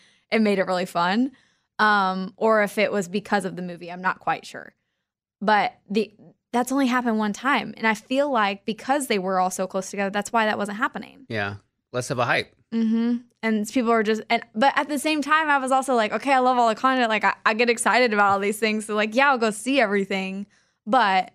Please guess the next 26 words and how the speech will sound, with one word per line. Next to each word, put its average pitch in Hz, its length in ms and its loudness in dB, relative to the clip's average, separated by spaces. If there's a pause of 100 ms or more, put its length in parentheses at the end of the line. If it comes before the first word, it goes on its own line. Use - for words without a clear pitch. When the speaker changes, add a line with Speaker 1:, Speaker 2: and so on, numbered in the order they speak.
Speaker 1:
the 226 100 0
quality 240 500 2
probably 190 560 0
wasn't 175 380 -4
what 165 160 -2
it - 100 -12
should - 200 -14
have - 160 -10
been - 280 -10 (380)
if 214 200 -2
they 208 140 0
would 190 240 0
have 190 160 -2
just 180 260 -14
kinda 185 440 -2 (520)
pieced 220 280 -4
some 202 160 -2
things 190 240 -8
together 170 360 -6
a 175 100 0
little 180 200 0
bit 185 140 -2
more 202 260 2
and 196 120 -2
made 190 180 -4
it 185 180 -2